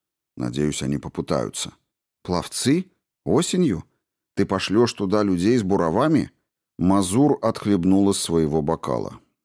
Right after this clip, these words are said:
Добровольцы будут отталкивать друг друга локтями, государь.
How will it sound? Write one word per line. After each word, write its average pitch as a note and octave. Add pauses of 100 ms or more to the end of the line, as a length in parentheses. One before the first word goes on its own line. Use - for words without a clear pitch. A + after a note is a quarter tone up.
Добровольцы F#2+
будут G2+
отталкивать F#2+
друг F#2
друга F#2
локтями, F2+
государь. A#1+